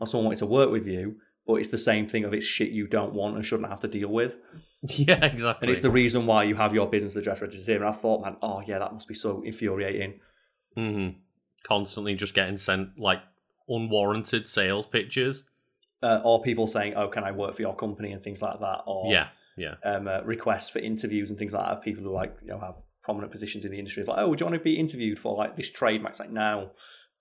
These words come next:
Speaker 2: Oh, God.
Speaker 1: Leave me alone."
Speaker 2: Yeah, I had some, um, like, it was actually on stream, I was like, "Oh, that's a bit weird, like,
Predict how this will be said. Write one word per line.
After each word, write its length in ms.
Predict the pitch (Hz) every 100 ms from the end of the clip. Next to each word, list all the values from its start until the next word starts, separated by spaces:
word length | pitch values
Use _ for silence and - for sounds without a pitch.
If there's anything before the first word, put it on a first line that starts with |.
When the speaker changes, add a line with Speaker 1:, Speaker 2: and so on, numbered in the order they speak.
| _ - -
Speaker 2:
Oh, 40 | - -
God. 140 | 80 117
Speaker 1:
Leave 140 | 117
me 100 | 120
alone." 380 | 117 120 120 120 - _ - - - - - - _ _ _ -
Speaker 2:
Yeah, 220 | 107 98 98 117
I 40 |
had 260 | 123 127 -
some, 340 | - 120 113
um, 640 | 98 92 87 85 82 85 - _ _ -
like, 180 | 104 98
it 20 |
was 80 | 123
actually 280 | 139 139 117
on 140 | 107
stream, 280 | 107 123 110
I 80 | 92
was 180 | 92 98
like, 100 | 95
"Oh, 140 | 143 123
that's 220 | 107 -
a 40 |
bit 160 | 104 92
weird, 200 | 92 90
like, 180 | 92